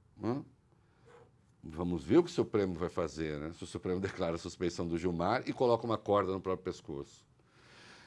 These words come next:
É, o que regula os, o processo penal é o Código de Processo Penal. Existe um Código de Processo Penal. O artigo duzentos e cinquenta e dois do Código de Processo Penal estabelece as condições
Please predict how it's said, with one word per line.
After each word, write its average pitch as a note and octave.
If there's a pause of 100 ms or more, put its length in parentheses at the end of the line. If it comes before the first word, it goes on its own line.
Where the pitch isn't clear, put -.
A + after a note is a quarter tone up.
(140)
É, B2
o D3
que A3+
regula C3
os, G2+
o G#2
processo G2+
penal A2
é C#3
o D3
Código D3
de F#3
Processo G3
Penal. D3+ (1700)
Existe D#3
um A#3
Código G2+
de -
Processo F2+
Penal. E2+ (1400)
O D#3+
artigo G3+
duzentos C3+
e A2+
cinquenta A#2
e G2
dois C#3+
do A2
Código G#2+
de -
Processo G#2+
Penal A#2+
estabelece D#3+
as -
condições B2+